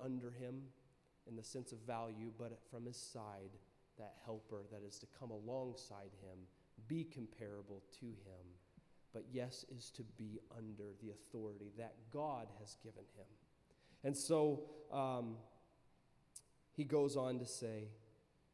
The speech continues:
in verse nine, "Nor was man created for the woman, but woman for the man. For this reason, the woman ought to have a symbol of authority on her head." And notice this interesting phrase,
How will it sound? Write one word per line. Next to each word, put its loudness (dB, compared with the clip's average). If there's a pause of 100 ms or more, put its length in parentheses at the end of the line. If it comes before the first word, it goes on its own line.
(380)
in 2
verse 4
nine, 6
"Nor 8
was 6
man 6
created 2
for 6
the 8
woman, 6
but 0
woman 6
for 4
the 4
man. 4 (960)
For 4
this 6
reason, 10
the 10
woman 10
ought 4
to 0
have 2
a 2
symbol 6
of 6
authority 6
on 6
her 6
head." 0 (340)
And 6
notice 8
this 2
interesting 0
phrase, -4